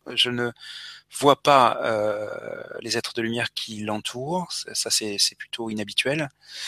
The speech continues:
Euh, je vois juste cette image de, de, d'énergie, euh, comme un tourbillon là, qui descend et elle, elle est un peu comme au, au centre de ça et il y a quelque chose qui, euh, et ce qu'on est en train de me dire, c'est que,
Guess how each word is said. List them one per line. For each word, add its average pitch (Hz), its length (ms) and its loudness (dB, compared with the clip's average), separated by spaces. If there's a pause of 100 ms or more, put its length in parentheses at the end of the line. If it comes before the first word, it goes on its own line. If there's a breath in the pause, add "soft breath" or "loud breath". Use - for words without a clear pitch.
(640 loud breath)
Euh, 98 360 4 (1400)
je - 120 0
vois 101 120 -2
juste - 240 8
cette - 200 6
image 120 500 6
de, - 120 -2
de, 98 160 -6
d'énergie, 107 680 6
euh, 92 380 -2 (400 loud breath)
comme 110 160 2
un 107 80 0
tourbillon 123 720 2
là, 98 160 0
qui - 140 -2
descend 127 440 6
et 101 40 0
elle, 110 200 2
elle 110 160 0
est 113 140 4
un 104 80 0
peu 101 140 -6
comme 101 240 -6
au, 95 160 -14
au 104 80 -2
centre 143 440 8
de 107 120 0
ça 127 320 6
et 101 180 -6 (460 loud breath)
il - 60 -16
y - 20 2
a - 40 2
quelque 110 240 0
chose 139 300 4
qui, 107 320 0
euh, 92 220 0 (1700 loud breath)
et 202 60 2
ce - 60 6
qu'on 135 120 2
est 135 40 6
en 127 60 2
train - 160 4
de 127 60 6
me 123 80 4
dire, 151 340 6
c'est - 160 6
que, 117 340 2